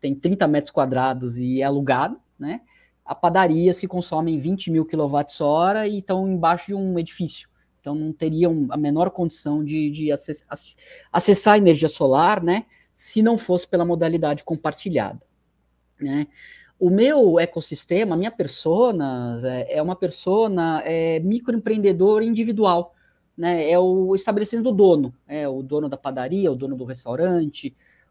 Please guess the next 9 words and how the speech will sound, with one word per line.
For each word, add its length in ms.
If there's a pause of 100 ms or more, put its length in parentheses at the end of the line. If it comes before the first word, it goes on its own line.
o 80
dono 500
da 540
churrascaria 840
e 80
daí 160
por 160
diante, 440
né? 200